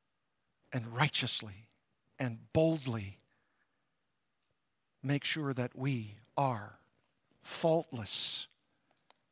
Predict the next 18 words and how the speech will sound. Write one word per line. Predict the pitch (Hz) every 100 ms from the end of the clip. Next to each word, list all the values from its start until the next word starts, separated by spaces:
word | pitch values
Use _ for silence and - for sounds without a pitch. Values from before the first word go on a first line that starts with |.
| _
before | 123 - 151 143 143
our | 131 120
God. | 107 92 - - - _ _ _ _ _ _ _ _ _ _ _ _ _ _ _ _ _ _ _ _ _ _
Father, | 131 135
as | 123
we | 131
close | - 151 143
the | -
message | 135 135 - 135 -
today, | - 135 123 113 107 95 _ _ _ _ _ _ _ _ _ _ _ _ _ _ _ _ _ _ _
we | -
are | 135 135
reminded | 131 131 135 143 135 127
of | 120 113 - - - _ _ _ _ _ _ _ _
the | -
beautiful | 151 143 - 135
words | 127 139 139 120 120
of | 117 - -